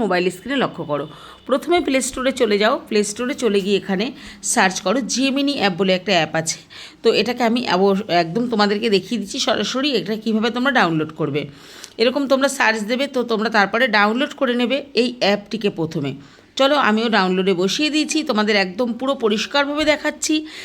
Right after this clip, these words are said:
যাতে নতুনরা একদম পরিষ্কারভাবে বুঝতে পারো। তো আমার ডাউনলোড হয়ে গেছে। ডাউনলোড হওয়ার পরে দেখো প্লাস আইকন আছে, এখান থেকে আমি গ্যালারিতে চলে যাচ্ছি। গ্যালারিতে গিয়ে আমি একটা সুন্দর ফুল ছবি কিন্তু এখান থেকে বেছে নিয়েছি। তোমরাও এরকম ফুল একটা ছবি কিন্তু বেছে নেবে,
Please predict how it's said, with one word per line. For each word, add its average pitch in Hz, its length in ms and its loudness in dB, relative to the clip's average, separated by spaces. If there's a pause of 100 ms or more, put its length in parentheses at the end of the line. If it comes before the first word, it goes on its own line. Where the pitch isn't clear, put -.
(180)
যাতে 214 320 2
নতুনরা 247 580 2
একদম 254 240 -4
পরিষ্কারভাবে 262 720 -2
বুঝতে 170 260 -2
পারো। 139 200 -2 (420)
তো - 100 2
আমার 269 140 2
ডাউনলোড 214 400 2
হয়ে 233 220 4
গেছে। 220 180 0
ডাউনলোড 202 380 0
হওয়ার 277 200 2
পরে 277 120 -6
দেখো 254 200 -2 (100)
প্লাস 214 280 2
আইকন 226 340 0
আছে, 202 200 -4
এখান 233 260 -2
থেকে 262 140 -2
আমি 285 120 -2
গ্যালারিতে 196 460 2
চলে 160 280 -2
যাচ্ছি। 139 320 -8 (520)
গ্যালারিতে 262 520 4
গিয়ে 302 100 2
আমি 262 240 2
একটা 247 200 -4 (100)
সুন্দর 277 300 -2
ফুল 311 300 -2
ছবি 277 280 2
কিন্তু 247 300 -4
এখান 233 280 0
থেকে 277 160 -2
বেছে 208 380 2
নিয়েছি। 190 580 0 (340)
তোমরাও 269 320 4
এরকম 262 380 -2
ফুল 320 200 -2
একটা 277 300 0
ছবি 208 260 0
কিন্তু 208 180 -4 (120)
বেছে 180 300 2
নেবে, 160 220 0